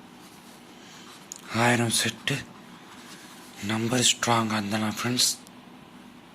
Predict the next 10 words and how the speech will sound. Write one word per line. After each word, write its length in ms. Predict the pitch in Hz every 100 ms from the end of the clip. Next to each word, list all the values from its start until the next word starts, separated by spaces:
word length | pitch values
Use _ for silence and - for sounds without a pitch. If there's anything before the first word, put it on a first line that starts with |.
| - - - - - - - - - - - - - - - - - - - - - - - - - - - - - - - - - - - - -
ஃபுல் 220 | - 120 113
வின்னிங் 260 | 117 123 113
மிஸ் 160 | 107 -
பண்ணாதீங்க. 420 | 117 110 104 123 120 104
ஏ 40 | 117
பி 80 | 117 -
சி 100 | 110 - - - - - - - - - - - - - - - - - - - - - - - - - - - - - - 113
ஜீரோ 280 | 117 120 117 113
இருபத்தொன்னு, 600 | 113 117 - 110 113 120 127 - - - - - - - - - 110
இருபத்தொன்பது, 800 | 113 120 - 117 113 110 113 123